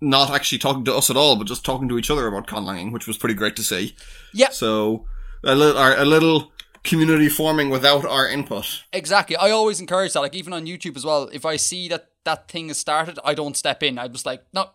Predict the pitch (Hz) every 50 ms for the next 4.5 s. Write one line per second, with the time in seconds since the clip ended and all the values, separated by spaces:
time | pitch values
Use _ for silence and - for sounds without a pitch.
0 | _ _ - 202 196 165 190 180 160 - 135 - - 156 170 165 135 147 147 170
1 | 160 139 165 165 156 143 156 160 151 147 143 - 143 127 120 120 - _ _ _
2 | _ _ _ _ _ _ - 120 117 117 117 113 113 107 104 _ _ _ _ -
3 | 160 151 151 170 160 131 135 135 135 123 - - 151 123 110 - - _ - 156
4 | 131 - - 160 165 160 156 160 147 -